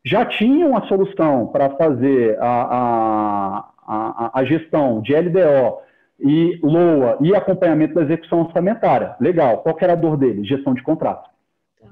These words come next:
Speaker 1: Ele precisava de uma ferramenta que fizesse a gestão de contratos do Estado, mas que retroalimentasse o acompanhamento da execução orçamentária, a nível granular contratual. E aí a gente consegue fazer isso na grande, óbvio que, né,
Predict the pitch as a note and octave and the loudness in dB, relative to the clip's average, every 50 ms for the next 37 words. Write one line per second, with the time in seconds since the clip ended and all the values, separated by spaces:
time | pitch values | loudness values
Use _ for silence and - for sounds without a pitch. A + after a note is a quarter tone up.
0 | _ _ B2 A#2+ B2+ B2+ - - D#3 B2+ C#3+ F#3 A3 G#3 G#3+ G#3+ G3+ F#3 - - | _ _ -4 -4 -4 -4 -2 -2 -2 0 2 2 2 2 2 0 0 0 0 0
1 | F#3 E3+ F3+ F3 D#3 C#3 C3+ C3+ C#3 C3+ - - - - C#3 A#2+ A#2 D3+ G3+ C#4 | 0 0 2 2 2 0 0 0 -4 -8 -10 -6 -4 -2 -2 0 0 2 2 2
2 | C#4 C#4 - A3+ F#3 F#3 E3+ F3 - D#3+ D#3 D#3 D3+ - - C3+ A2+ - A#2+ A2 | 2 2 0 0 0 0 -2 -2 0 0 0 0 0 -2 -4 -4 -2 0 -2 -2
3 | A2+ - - B2+ A#2+ A#2 B2 - - A#2 B2+ D3 F#3+ A3 C#4 - - - _ _ | -2 -4 -4 -4 -4 -4 -4 -4 -2 0 0 0 0 -2 -4 -6 -8 -14 _ _
4 | _ _ _ - D3 D#3+ F#3 F#3 - - A3+ F#3 D3 D3 F3 G3+ B3+ D4+ C#4+ - | _ _ _ -2 -2 -2 -2 -2 -2 0 0 0 2 2 2 2 2 2 2 2
5 | C#4+ C4+ A3+ G#3+ G#3+ G#3+ - - G3 F3 F#3+ G#3+ G#3 - A3 G#3+ F#3 - - G3 | 2 2 2 2 0 0 0 0 0 0 0 0 -2 -2 -4 -4 -4 -4 -10 -4
6 | - G#3 G#3 G3 E3+ E3 E3+ F3 G3 F#3+ F3 F#3+ F#3 - - F#3+ F#3+ F3 F3 F#3+ | -2 -2 0 2 2 0 2 2 0 0 0 -2 -6 -6 -6 -6 -6 -4 -4 -4
7 | F#3+ G#3+ A#3 - G3+ D#3+ B2 G#2+ G2+ - _ _ _ _ _ _ - C#3+ D3+ D#3 | -4 -4 -4 -2 -2 -2 -2 -2 -4 -10 _ _ _ _ _ _ -2 0 2 2
8 | D#3 F#3 G3+ F#3 G#3+ F#3+ E3 F3 B3 C#4 C4+ A#3+ A3+ G3+ G3 A3+ B3 - - - | 2 2 2 2 2 2 2 2 2 2 2 2 4 2 2 2 0 -4 -8 -16
9 | - _ - F3 F#3 G3+ G3+ G3+ G3 G3 A#3+ C4+ A3+ C#3+ - - - _ _ _ | -20 _ -2 0 0 0 -2 -4 -4 -2 -2 -2 0 -2 -4 -6 -8 _ _ _
10 | _ _ _ _ _ _ _ - D#3 F3+ F#3+ F3 D3+ D#3 A#3+ C#4 A3+ C#3+ B2 C#3 | _ _ _ _ _ _ _ -2 2 2 4 4 4 4 4 4 2 2 0 -2
11 | C#3+ - - F3 F3+ D#3+ - - - E3 F3 A3+ G#3+ G#3 F#3 - F#3+ F3+ - C3+ | -4 -2 -2 -2 -2 -2 -2 -2 0 0 2 2 0 -2 -2 -2 -2 -2 0 0
12 | D3 C3+ B2 D3+ G#3 - - D3 C#3+ C3+ C3+ D3+ E3 E3+ F3+ D3 C3+ D3+ - C#3 | 2 2 2 2 0 0 -2 0 0 0 0 0 -2 0 0 0 2 2 0 0
13 | C3 B2 B2 - C#3 C3 B2 A#2 A#2 C#3 G3 A3 | -4 -6 -2 0 0 2 2 2 0 0 -2 -4